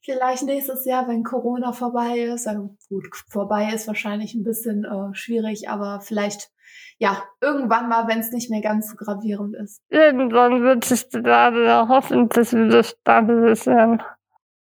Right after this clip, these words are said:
Speaker 1: Hoffentlich. <laughs>
Speaker 2: <laughs> Wir haben ja vorhin über das Benutzerhandbuch der Kamera gesprochen und dass das sowieso niemand liest.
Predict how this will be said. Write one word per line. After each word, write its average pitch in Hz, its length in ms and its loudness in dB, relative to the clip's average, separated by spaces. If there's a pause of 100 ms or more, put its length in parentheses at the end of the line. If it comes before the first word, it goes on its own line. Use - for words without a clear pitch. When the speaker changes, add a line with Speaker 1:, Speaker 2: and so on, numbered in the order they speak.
(260)
Speaker 1:
Hoffentlich. - 680 -8
<laughs> 262 60 -6 (200)
Speaker 2:
<laughs> - 1200 0
Wir 285 320 4
haben 269 520 4
ja 240 160 6
vorhin 240 800 2 (120)
über 233 500 4
das 226 500 0 (200)
Benutzerhandbuch 262 1200 4 (100)
der 240 160 4
Kamera 226 680 4
gesprochen - 880 0 (100)
und 226 240 2
dass 240 200 6 (120)
das 240 360 2
sowieso 226 420 4
niemand 220 760 4
liest. 233 420 2